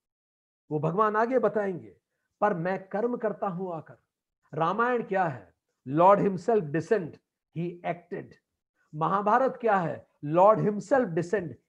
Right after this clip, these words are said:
he acted। हदीस क्या है? मोहम्मद साहब ने जीवन कैसे जिया? How he acted actually। He descends so that we can ascend।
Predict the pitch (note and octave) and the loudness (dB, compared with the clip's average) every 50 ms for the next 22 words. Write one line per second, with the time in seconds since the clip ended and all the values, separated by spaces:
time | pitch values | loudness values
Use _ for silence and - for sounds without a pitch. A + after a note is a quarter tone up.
0 | _ _ D3 F#3+ G3 F#3 F3 F3 F3 - G3 F3 C3+ - - _ _ _ _ _ | _ _ -6 -2 -2 -2 -2 -4 -6 -6 -6 -6 -6 -8 -12 _ _ _ _ _
1 | _ _ _ _ - - F3 D#3+ D#3+ B3 D4 E4+ D#4 E4+ - - B3 A3+ G3+ F#3 | _ _ _ _ -6 -6 -4 -4 -2 0 2 2 2 0 -4 0 2 2 4 4
2 | E3 C#3+ A#2+ A2 - _ _ - D3+ D#3 D3+ F3+ F#3+ F#3+ F#3+ F#3+ F#3+ - F#3 E3+ | 0 -2 -6 -8 -14 _ _ -10 -6 -4 -4 -4 -4 -4 -6 -8 -8 -6 -6 -6
3 | E3 F3 F#3 F3 E3+ D#3+ C#3+ B2 C#3 E3 F3+ G3+ F#3 D3 - D3 C3 - D3 C3 | -4 -6 -6 -6 -6 -8 -8 -6 -8 -8 -8 -8 -8 -10 -10 -12 -14 -12 -16 -18
4 | A#2 A#2+ B2 A#2 G2 _ _ _ _ _ _ _ _ _ _ _ - E3+ A3 A#3+ | -16 -18 -20 -20 -20 _ _ _ _ _ _ _ _ _ _ _ -4 -2 0 2
5 | B3 A#3 C4 B3+ G#3+ F#3+ - - - A#3 G#3+ F#3 E3+ D3+ - - - C#3 A2+ G#2 | 2 2 0 0 0 -2 -2 -6 -4 -4 -2 -2 -4 -8 -10 -14 -18 -18 -18 -18
6 | - _ _ _ _ _ _ _ _ _ _ _ _ _ _ - - A3+ B3+ B3 | -20 _ _ _ _ _ _ _ _ _ _ _ _ _ _ -2 0 0 0 0
7 | F#3 E3+ A3 - - - D4+ D4 C#4+ C4 A3 E3+ C#3 - - - _ _ _ _ | 0 0 -2 -2 0 4 4 4 4 4 -2 -8 -10 -12 -16 -20 _ _ _ _
8 | _ _ _ _ _ _ _ - F3+ E3+ E3+ E3+ D#3+ D#3 C3+ C#3 D#3 D#3+ D#3+ - | _ _ _ _ _ _ _ -8 -6 -2 -2 -2 -2 -2 -6 -8 -8 -8 -6 -6
9 | D#3+ D3+ D3+ C3+ - - D3+ C3+ C3 A#2 G2+ | -6 -6 -6 -10 -12 -12 -16 -14 -14 -16 -20